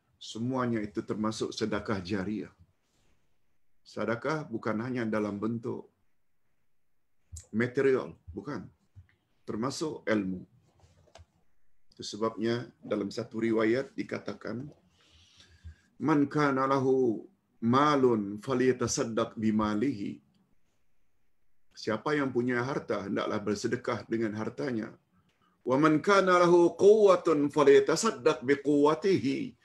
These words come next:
Siapa yang ada kekuatan, tenaga, bersedekahlah dengan tenaganya. Tolong orang lain untuk mengangkat barang ke atau sesuatu yang berat.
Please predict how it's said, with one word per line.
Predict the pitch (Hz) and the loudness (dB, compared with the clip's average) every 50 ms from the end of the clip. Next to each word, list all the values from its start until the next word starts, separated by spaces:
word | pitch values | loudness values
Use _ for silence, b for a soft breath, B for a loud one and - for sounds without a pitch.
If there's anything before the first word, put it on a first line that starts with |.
| b b b b b | b b b b b
Siapa | b - - 143 143 156 151 - 202 208 196 | b -2 4 4 4 4 4 0 2 4 4
yang | 185 180 | 4 4
ada | 170 151 156 156 160 156 | 2 2 4 4 2 4
kekuatan, | - 160 156 - 165 175 185 185 - 190 170 143 127 120 - | 4 2 0 2 2 0 0 2 0 0 0 0 0 2 4
tenaga, | 160 160 170 170 175 165 160 185 180 156 117 82 - b b b b b b | 4 6 6 4 2 4 4 4 4 4 2 -2 -6 b b b b b b
bersedekahlah | - - 175 170 - 160 175 175 - - 214 214 196 196 196 185 160 | -2 0 0 2 2 2 2 2 2 4 2 4 4 4 2 2 2
dengan | 131 175 175 175 165 156 | 0 0 0 0 0 0
tenaganya. | 170 160 160 160 156 147 147 180 180 175 160 156 143 120 98 92 _ _ _ _ _ | -2 0 2 2 0 2 2 2 2 2 2 0 0 -2 -4 -6 _ _ _ _ _
Tolong | - 185 190 196 208 208 190 151 135 131 | 2 2 4 6 6 6 6 4 4 2
orang | - 151 143 135 113 101 - - - _ _ _ _ _ _ _ _ _ _ _ - | 2 2 2 2 0 -2 -8 -14 -20 _ _ _ _ _ _ _ _ _ _ _ -2
lain | 131 143 143 135 117 101 87 85 - - _ _ _ _ _ _ _ _ _ _ _ _ - _ _ _ - | 0 2 2 0 0 -2 -6 -8 -12 -16 _ _ _ _ _ _ _ _ _ _ _ _ -20 _ _ _ -8
untuk | 117 120 - 127 - | -8 -4 -2 -2 -2
mengangkat | 120 135 131 135 147 143 135 - 143 120 - - _ _ _ _ | -2 -2 0 0 0 -2 -2 -2 -4 -4 -4 -6 _ _ _ _
barang | - 101 110 113 113 113 117 120 131 - 113 107 | -10 -4 -2 -2 -2 0 -2 -2 -2 -2 -4 -6
ke | - 123 135 135 147 170 190 - _ _ _ _ _ _ _ _ _ | -4 -2 -2 -2 -2 -4 -8 -14 _ _ _ _ _ _ _ _ _
atau | - 107 - - 117 | -10 -10 -6 -4 -4
sesuatu | 113 - 120 117 - 123 120 120 120 - 123 127 | -4 -4 -6 -4 -4 -2 -2 -2 -4 -4 -4 -2
yang | 123 120 117 110 104 | -2 0 0 -2 -2
berat. | 110 113 - 131 131 139 - | -2 -2 0 0 -2 -2 -4